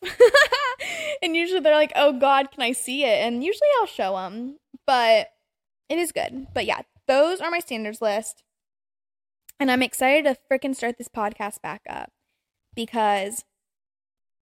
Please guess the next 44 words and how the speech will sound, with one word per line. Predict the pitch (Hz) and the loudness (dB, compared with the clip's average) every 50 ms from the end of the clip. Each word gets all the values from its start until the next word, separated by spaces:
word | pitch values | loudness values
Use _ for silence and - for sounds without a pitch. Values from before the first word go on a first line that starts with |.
| _ _ _ _ _ _ _ _ _ _ _ _ _ - | _ _ _ _ _ _ _ _ _ _ _ _ _ -10
I'm | 247 269 | -8 -6
just | 330 349 - | -6 -6 -6
so | - 415 | -6 -6
excited. | 415 403 - - 339 370 453 - - - 381 392 _ _ _ - _ - | -6 -6 -6 -8 -6 -6 -8 -8 -8 -8 -8 -8 _ _ _ -20 _ -2
Like, | - 285 269 | -2 2 4
I | 285 302 | 4 2
feel | 311 392 392 | 2 0 -2
so | 370 - - 277 | -2 -2 -4 -2
much | 269 294 294 - | -2 -4 -4 -4
better | 277 269 262 | -4 -4 -2
already | 156 190 226 233 226 214 214 226 233 | -2 0 -2 0 0 -2 -4 -4 -8
just | 226 220 - - | -8 -10 -10 -8
ranting | 220 202 180 175 196 - - 208 | -8 -8 -8 -8 -10 -12 -14 -14
for | 208 - 202 | -8 -6 -6
that | 202 196 202 - - | -6 -6 -8 -8 -8
hour. | - 170 180 180 196 202 208 220 - - | -6 -6 -4 -2 -2 -2 -2 -4 -4 -8
And | 226 240 | -10 -8
it | |
doesn't | 233 262 285 339 | -8 -8 -8 -6
even | 339 294 240 | -4 -4 -2
matter | 214 185 196 208 | -2 -2 -2 -2
if | 214 - | -4 -4
people | - - 220 220 214 | -8 -14 -10 -10 -8
listen | 196 196 - - 226 247 | -8 -8 -8 -8 -10 -6
to | - 294 | 0 2
it. | 311 330 359 _ _ _ _ _ _ _ _ _ | 2 2 0 _ _ _ _ _ _ _ _ _
I | - 294 339 349 | 2 4 4 4
feel | - 320 254 | 2 0 0
better. | 220 196 - 185 269 294 - | 0 -2 -6 -6 -12 -12 -8
And | 285 330 | -8 -4
that's | 370 370 370 392 | -4 -4 0 2
all | 381 370 | 0 2
that | 359 339 339 _ | 2 0 -4 _
fucking | - 359 339 - 330 | -6 -6 -4 -4 -4
matters. | 320 320 339 359 - - - - _ - _ _ _ _ _ _ _ - _ _ _ _ | -4 -2 -2 -2 -4 -6 -8 -10 _ -20 _ _ _ _ _ _ _ -20 _ _ _ _
So, | - - - 349 339 330 320 320 320 311 330 330 _ _ _ _ _ _ _ _ _ _ _ _ _ _ _ _ _ _ _ _ _ _ _ _ _ - | -10 -4 2 4 6 6 6 4 4 2 -2 -6 _ _ _ _ _ _ _ _ _ _ _ _ _ _ _ _ _ _ _ _ _ _ _ _ _ -10
listen | 302 311 359 370 - 415 392 | -6 -4 -4 -4 -6 -8 -10
to | - | -8
the | 392 | -6
next | 330 269 254 - - | -4 -4 -4 -4 -4
episode | 240 240 - 247 226 | -6 -4 -4 -4 -4
if | 233 - | -4 -6
you | 247 233 | -6 -8
want. | 214 190 196 202 - | -8 -8 -8 -8 -12